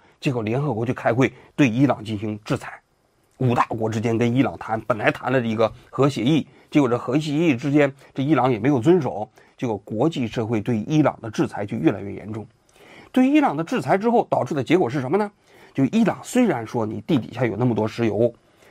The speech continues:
但是你这石油卖不出去。现在伊朗每天的这个石油的产量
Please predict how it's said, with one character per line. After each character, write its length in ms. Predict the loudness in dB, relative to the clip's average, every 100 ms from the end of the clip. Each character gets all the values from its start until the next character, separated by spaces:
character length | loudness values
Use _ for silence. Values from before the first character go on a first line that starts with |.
| _ _
但 200 | 2 2
是 200 | -2 -10 -8
你 140 | -8
这 100 | -8
石 180 | -8 -6
油 120 | -4
卖 180 | -4 -6
不 140 | -8
出 160 | -6 -8
去。 200 | -8 -12 _ _ _ _ _ _ _ _ _
现 240 | 0 2 4
在 140 | 2
伊 140 | 2
朗 200 | 0 0 -2
每 220 | 2 2
天 220 | 2 2
的 60 | 2
这 120 | -2
个 80 | -4
石 200 | -2 -2
油 80 | 0
的 100 | -4
产 180 | -4
量 160 | -2